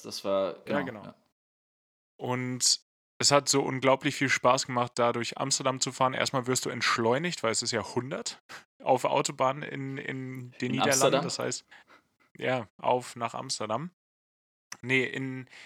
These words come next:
Speaker 2: in Holland generell ist Holland, ist, <laughs> ist, in Holland ist Holland, ja. Ist auch,
Speaker 1: Mhm.
Speaker 2: auch richtig, kann man nichts gegen sagen, aber in Holland ist hundert. Und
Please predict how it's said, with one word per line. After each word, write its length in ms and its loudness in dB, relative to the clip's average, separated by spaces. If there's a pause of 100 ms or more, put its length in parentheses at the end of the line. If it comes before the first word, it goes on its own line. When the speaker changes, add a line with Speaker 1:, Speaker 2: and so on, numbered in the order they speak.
(100)
Speaker 2:
in 160 -2
Holland 300 4
generell 360 4
ist 200 0
Holland, 260 4
ist, 400 4
<laughs> 260 -2
ist, 160 2 (220)
in 180 6
Holland 380 8
ist 160 2
Holland, 420 2 (140)
ja. 180 0 (480)
Ist 240 0
auch, 220 4
Speaker 1:
Mhm. 260 -8
Speaker 2:
auch 300 -6
richtig, 320 -4
kann 160 0
man 60 -8
nichts 180 -8
gegen 220 -8
sagen, 340 -4
aber 140 -8
in 100 -10
Holland 300 -4
ist 160 -2
hundert. 360 -6 (760)
Und 480 -2